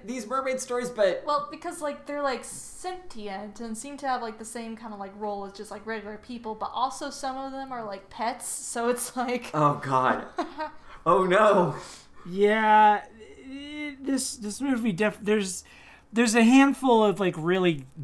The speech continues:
Speaker 3: dicey questions that this movie really doesn't want you to think about.
Speaker 1: Yeah.
Speaker 2: Uh-huh.
Speaker 1: Oh, God. But, yeah, so Zuma and Marilla are hiding out, and, oh, they gotta get a fake tail, or else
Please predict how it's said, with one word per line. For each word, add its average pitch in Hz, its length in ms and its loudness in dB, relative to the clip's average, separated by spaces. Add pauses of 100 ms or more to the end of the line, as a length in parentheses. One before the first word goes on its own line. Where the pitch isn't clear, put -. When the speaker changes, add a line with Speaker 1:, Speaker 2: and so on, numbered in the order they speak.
Speaker 3:
dicey 160 500 2
questions 170 760 -2
that 165 120 -10
this 147 220 -6
movie 143 600 -2
really 180 640 2
doesn't 147 500 0
want 139 240 -4
you 131 140 -6
to 127 100 -8
think 123 300 -12
about. 101 420 -10 (240)
Speaker 1:
Yeah. 143 240 2 (200)
Speaker 2:
Uh-huh. 120 400 -8
Speaker 1:
Oh, 143 180 -4
God. - 480 -4
But, 147 340 -4 (720)
yeah, 165 160 4
so 180 220 -2
Zuma 262 680 2
and 156 360 -2 (100)
Marilla 139 800 2
are 123 540 2 (580)
hiding 151 420 0
out, 147 280 2
and, 127 260 -8
oh, 156 260 0
they 131 80 -10
gotta 143 240 -2
get 113 140 -8
a 107 60 -10
fake - 340 -8
tail, 151 260 -4
or 127 120 -2
else - 320 -4